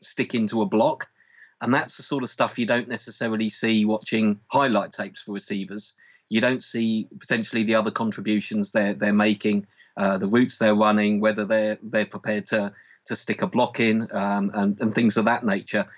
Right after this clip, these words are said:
So I'm, I'm <laughs> even though I've come on the pod, the, uh, the podcast, I'm possibly not the best person to really be, be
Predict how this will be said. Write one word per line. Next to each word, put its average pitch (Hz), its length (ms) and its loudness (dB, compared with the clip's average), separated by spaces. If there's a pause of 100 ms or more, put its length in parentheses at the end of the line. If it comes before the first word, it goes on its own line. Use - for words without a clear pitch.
(280)
So 123 540 2 (480)
I'm, 120 280 2
I'm 113 220 -2 (300)
<laughs> - 40 -20 (400)
even 139 200 6
though 127 100 6
I've 117 80 2
come 120 160 0
on 117 80 4
the 110 80 2
pod, 131 300 0
the, 113 160 -2
uh, 107 200 0 (100)
the 104 100 -6
podcast, 107 560 -2
I'm 110 100 -4
possibly 113 400 -6
not 127 200 2
the 110 60 -8
best 113 280 -2
person 113 380 2
to 107 60 -8
really 107 280 0
be, 107 240 2
be 104 280 0